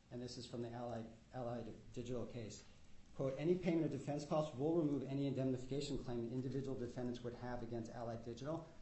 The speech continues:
That works for Mister Bankman-Fried as well. Mister Bankman-Fried does have a potential indemnification claim against the debtors. If he receives reimbursement from the insurance proceeds,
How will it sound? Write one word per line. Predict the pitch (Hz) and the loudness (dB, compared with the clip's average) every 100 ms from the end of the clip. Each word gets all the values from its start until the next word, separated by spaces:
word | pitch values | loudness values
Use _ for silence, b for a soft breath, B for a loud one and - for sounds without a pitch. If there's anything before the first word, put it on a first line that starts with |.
| - | -4
That | 135 156 | -2 2
works | 180 180 - | 0 0 -2
for | |
Mister | 135 135 - | -2 0 -2
Bankman-Fried | 123 123 120 117 113 - 113 110 | -2 -4 -2 -4 -4 -4 -4 -4
as | 104 | -4
well. | 127 104 | -4 -2
Mister | 117 131 | -6 -6
Bankman-Fried | 110 127 113 120 117 120 92 | -4 -4 -2 -4 -2 -4 -2
does | 117 135 135 | -2 -2 -2
have | 120 | -4
a | 113 | -6
potential | 113 - 117 - 107 | -8 -6 -6 -4 -6
indemnification | 107 107 107 - 117 117 113 | -4 -6 -6 -6 -6 -4 -6
claim | 110 | -6
against | 104 107 101 | -6 -8 -8
the | 101 | -8
debtors. | 113 117 - - B B B B - - | -6 -6 -6 -12 B B B B -16 -6
If | 135 | -6
he | - 151 | -2 -2
receives | 123 117 131 120 117 120 | 0 -2 -2 -2 -2 -2
reimbursement | 120 110 120 117 - 117 | -4 -2 -2 -4 -4 -6
from | 120 | -4
the | 113 | -6
insurance | 107 - 180 139 | -4 0 2 2
proceeds, | 120 117 120 117 | -2 -2 -2 -4